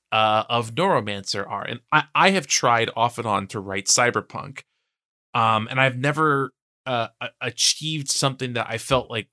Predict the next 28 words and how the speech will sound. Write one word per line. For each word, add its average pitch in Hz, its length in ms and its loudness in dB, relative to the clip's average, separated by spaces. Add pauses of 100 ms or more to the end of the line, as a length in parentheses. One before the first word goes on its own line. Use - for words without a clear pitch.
was, 107 520 -6
was, - 540 -4
you 117 100 -8
know, 95 240 -6 (140)
successful - 720 0
for - 180 -10
more 113 300 -2
than, 110 180 -6
like, 101 220 -4
a 113 80 -4
hundred 104 420 -4
words. 101 420 -6
And 107 100 0
I, 107 180 4
I've 156 140 2
gotten 151 200 0
a 123 60 -4
little 151 200 2
bit 160 140 -4
further 127 300 -2
recently. 101 640 -6 (420)
And 151 140 2
what 151 100 4
I've 120 260 -2
realized 139 840 0
is, 95 680 -8 (440)
um, 113 500 0 (380)
the, 139 220 -2